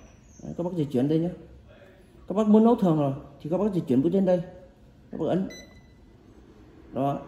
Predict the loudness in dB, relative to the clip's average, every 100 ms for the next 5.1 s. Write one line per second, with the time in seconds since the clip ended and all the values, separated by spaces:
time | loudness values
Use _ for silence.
0 | -10 -4 0 0 0 0 0 0 0 -2
1 | 0 0 -2 -8 -20 -20 -20 -20 -20 -20
2 | -20 -20 -20 -20 -20 -20 -8 -2 -2 -2
3 | 0 0 0 -2 -2 -2 -2 -4 -8 -14
4 | -18 -20 -20 -20 -20 -20 -20 -20 -20 -14